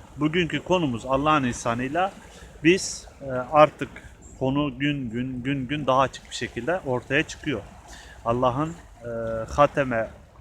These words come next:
yani son nebisi Mehdi olduğuyla alakalı deliller Allah'ın izniyle gün gün ortaya çıkıyor. Bu deliller nedir diye sürekli tekrar, tekrar gelen sorular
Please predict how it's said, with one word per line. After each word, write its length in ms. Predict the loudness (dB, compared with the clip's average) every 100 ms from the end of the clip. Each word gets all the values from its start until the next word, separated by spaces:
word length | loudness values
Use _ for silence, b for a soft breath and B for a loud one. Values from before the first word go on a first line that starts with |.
| -20 -20 -8
yani 420 | -2 -2 0 -4
son 280 | -4 -4 -4 -6 -14 -12
nebisi 640 | -4 -4 -4 -8 -4 -4 -4 b b b b
Mehdi 520 | -4 -4 -4 -6 -6 -8 -16 -16 -6
olduğuyla 480 | -4 0 0 2 2
alakalı 500 | 0 -2 -4 -2 -2
deliller 460 | 0 0 2 2 0 -4
Allah'ın 320 | 0 2 2
izniyle 240 | -2 -6 -8
gün 220 | -6 -8
gün 120 | -6
ortaya 380 | -6 -8 -6 -6
çıkıyor. 360 | -6 -4 -4 -4
Bu 160 | 0
deliller 500 | 2 2 4 8 8 6 -18 -20 -20 0
nedir 380 | 4 6 4 2
diye 160 | -4
sürekli 540 | -4 -2 -2 -2 -8 -10 -12 b b b b 0
tekrar, 500 | 2 2 6 8 8 2 -8 0
tekrar 360 | 2 6 6
gelen 260 | 8 6 4
sorular 500 | 2 -2 4 6